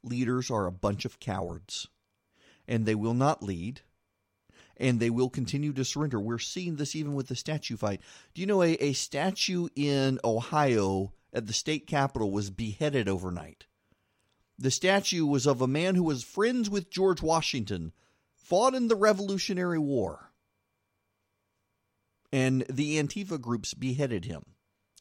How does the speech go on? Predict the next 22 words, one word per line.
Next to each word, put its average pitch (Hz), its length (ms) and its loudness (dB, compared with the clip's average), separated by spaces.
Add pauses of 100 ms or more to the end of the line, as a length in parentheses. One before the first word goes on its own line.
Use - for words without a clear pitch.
confusing 175 640 -2
him 156 160 0
for 143 180 -2
a 139 60 2
Confederate. 120 720 -4 (1400)
And 123 400 0 (580)
there 175 140 0
are 202 60 2
a 175 40 -2
lot 165 180 0
of 190 60 0
Republican 160 600 0
leaders 151 400 -2
in 123 80 -4
the 117 80 -6
country 170 260 -4
like, 107 220 -6
"Ah, 151 160 -4
we 160 160 -6
just, - 240 -12
we 156 80 -8
gotta, 143 240 -10